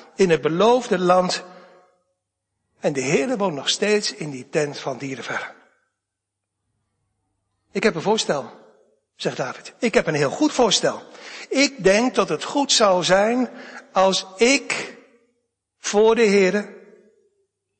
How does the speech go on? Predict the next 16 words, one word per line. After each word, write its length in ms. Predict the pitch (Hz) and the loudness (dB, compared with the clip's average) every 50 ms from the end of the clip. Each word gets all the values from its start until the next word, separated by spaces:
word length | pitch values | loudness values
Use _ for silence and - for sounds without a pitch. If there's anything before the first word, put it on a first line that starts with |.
| _ | _
ook 200 | - 190 240 240 | 0 0 2 4
zo'n 160 | - 240 190 | 2 2 2
heel 400 | 143 117 - 147 170 202 220 233 | 0 -2 0 2 4 4 4 4
mooi 220 | 233 226 190 160 151 | 4 2 2 2 2
huis, 380 | - 165 185 214 240 240 - | 2 2 2 2 2 2 0
zo'n 220 | - 185 170 160 139 - - - - | -2 -2 -2 -4 -6 -14 -18 -20 -12
hele 440 | - - 180 190 208 220 208 214 214 | -2 0 2 4 4 4 2 0 -2
mooie 560 | 190 196 170 156 165 170 170 170 170 160 156 - - - - - - - - _ _ | -2 0 2 2 4 4 4 2 2 -2 -4 -8 -16 -20 -20 -20 -20 -20 -20 _ _
tempel 480 | - 214 233 247 247 - 147 120 120 - - - - - | 0 2 2 2 -2 -4 -4 -4 -6 -6 -10 -20 -18 -10
zou 200 | - 139 120 117 | -8 -8 -6 -4
bouwen. 320 | 127 135 135 - - - - - - _ _ _ _ _ _ _ _ _ _ _ _ _ _ _ _ _ _ _ _ _ _ _ _ _ _ _ _ _ _ _ _ _ _ _ _ _ _ _ _ _ _ _ _ _ _ _ _ _ _ _ | -2 -4 -4 -4 -8 -18 -20 -20 -20 _ _ _ _ _ _ _ _ _ _ _ _ _ _ _ _ _ _ _ _ _ _ _ _ _ _ _ _ _ _ _ _ _ _ _ _ _ _ _ _ _ _ _ _ _ _ _ _ _ _ _
Zoals 180 | - 151 147 | -2 0 0
jullie, 180 | 151 208 247 247 | 0 0 -2 0
jongens 260 | 190 151 135 139 123 | -2 -2 -2 -2 -6
en 60 | 127 | -4
meisjes, 400 | 131 143 143 139 - 208 196 - | -2 0 0 0 0 -2 -2 -4